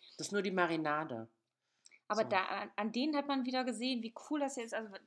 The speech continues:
Speaker 2: die Leu-, egal was man macht, ob das Milchbauern sind oder,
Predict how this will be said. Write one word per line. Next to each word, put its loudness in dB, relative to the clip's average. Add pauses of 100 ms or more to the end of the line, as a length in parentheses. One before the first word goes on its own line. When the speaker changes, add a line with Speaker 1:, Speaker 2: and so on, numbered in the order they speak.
(100)
Speaker 2:
die -8
Leu-, -4
egal 0
was -8
man -4
macht, -2
ob -6
das -12
Milchbauern -2
sind -6
oder, -2